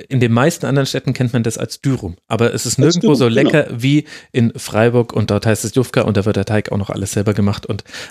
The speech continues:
Speaker 1: ah,
Speaker 2: Genau,
Speaker 1: es
Speaker 2: und der
Speaker 1: fehlt mir.
Speaker 2: Teig ist einfach viel dünn, es ist schon ein bisschen anderer Teig, also es ist schon so ein bisschen, ha, naja. Nee, dann
Speaker 1: Ja.
Speaker 2: hatte ich kurz überlegt, wir hatten eine Folge mit Jonas Friedrich bei uns,
Speaker 1: Mhm.
Speaker 2: wo wir gefühlt die Hälfte der Zeit uns über die Merguez-Wurst unterhalten haben.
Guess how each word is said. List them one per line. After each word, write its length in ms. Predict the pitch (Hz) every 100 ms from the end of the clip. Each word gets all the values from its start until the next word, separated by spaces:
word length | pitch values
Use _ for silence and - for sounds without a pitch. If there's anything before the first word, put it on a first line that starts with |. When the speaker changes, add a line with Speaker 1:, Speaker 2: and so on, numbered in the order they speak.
| -
Speaker 1:
ah, 140 | 156 - - -
Speaker 2:
Genau, 140 | 151
Speaker 1:
es 60 | 120
Speaker 2:
und 100 | -
der 60 |
Speaker 1:
fehlt 100 | -
mir. 60 | 98
Speaker 2:
Teig 260 | 147 180 190
ist 160 | 151
einfach 240 | 135 147 147
viel 180 | - 135
dünn, 160 | 160
es 120 | 156
ist 100 | 160
schon 180 | - 175
ein 40 | 170
bisschen 240 | 170 156
anderer 280 | 131 139 127
Teig, 340 | - - 107
also 180 | 107 104
es 100 | 113
ist 40 | -
schon 240 | 135 127
so 100 | 123
ein 40 |
bisschen, 280 | 123 127 127
ha, 220 | 151 170 -
naja. 280 | 143 117 113 - - -
Nee, 140 | - 123
dann 180 | 139 147
Speaker 1:
Ja. 60 |
Speaker 2:
hatte 100 | 214
ich 80 | 220
kurz 240 | - 180
überlegt, 260 | 170 170 170
wir 140 | 165
hatten 120 | 151 156
eine 220 | 113 135
Folge 320 | - 139 139
mit 160 | 131 120
Jonas 320 | 127 117 -
Friedrich 420 | - 151 - 175
bei 100 | 151
uns, 260 | 135 131 120
Speaker 1:
Mhm. 100 | 196
Speaker 2:
wo 120 | 120
wir 320 | 127 120 - - _ _
gefühlt 360 | - 117 170 180
die 100 | 135
Hälfte 240 | 143 147
der 140 | 113 -
Zeit 240 | - -
uns 140 | 139
über 140 | 131 117
die 120 | 110
Merguez-Wurst 840 | 107 104 - - - 110 107 -
unterhalten 540 | - 110 101 110 107 113
haben. 300 | 123 -